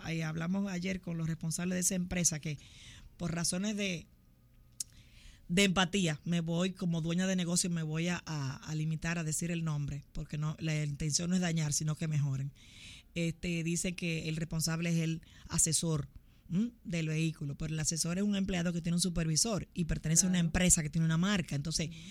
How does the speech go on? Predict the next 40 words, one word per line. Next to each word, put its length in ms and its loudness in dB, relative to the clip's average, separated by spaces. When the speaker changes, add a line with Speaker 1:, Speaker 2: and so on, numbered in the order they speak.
Speaker 1:
si 180 2
usted 200 2
descuida 260 2
esa 160 6
cadena 320 -2
de 120 0
valor, 340 0
usted 500 -2
está 440 -4
mal, 360 -2
¿m? 140 0
Tiene 240 -2
que 100 -6
atender 480 -4
esa 220 0
cadena 280 -2
de 100 -2
valor 300 -4
porque 340 -8
no 120 -2
se 120 -4
supone 460 -2
que 240 -2
un, 220 -2
un 140 0
empleado 420 -2
dañe 180 0
su 100 -2
compañía, 440 -4
usted 160 -4
tiene 200 -2
que 60 -6
estar 180 -6
vigilando 400 -4
esa 160 -2
parte. 380 -20
Eh, 380 4
estar 260 0
continuamente 760 -2
de, 100 0